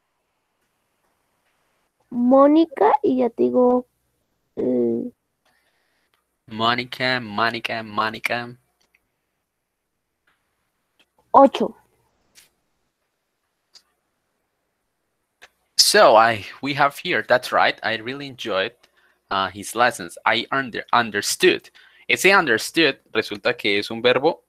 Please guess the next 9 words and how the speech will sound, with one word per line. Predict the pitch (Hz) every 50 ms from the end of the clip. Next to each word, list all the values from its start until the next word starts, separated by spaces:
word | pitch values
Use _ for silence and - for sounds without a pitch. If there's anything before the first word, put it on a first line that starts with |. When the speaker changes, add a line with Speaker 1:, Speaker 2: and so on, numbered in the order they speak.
| _ _ _
Speaker 2:
eh, | 110 110 104 104 104 101 101 101 98 95 92 92 - _ _ _ _ _ _ _ _ _ _ _ _ _ _ _ _ _ _ _ _ _ _ - - _ _ _ _ _ _ _ _ _ _ _ _ _ _ _ _ _ _ _ _ _ _ _ _ _ _ _ _ _ _ _ _ _ _ _ _ _ _ _ _ _ _ _
es | - 123 117 -
un | 135 139
verbo, | 131 139 139 139 135 147 170 175 - - _
eh, | 104 107 107 104 101 95 92 90 90 90 90 90 90 90 90 - - _ _ _ _ _
irregular. | - 120 - 120 117 107 107 117 117 95 - - - _ _ _
Entonces | - 95 90 - 95 90 104 101
nosotros | 104 101 92 - - -
tenemos | 113 98 90 90 95 95 -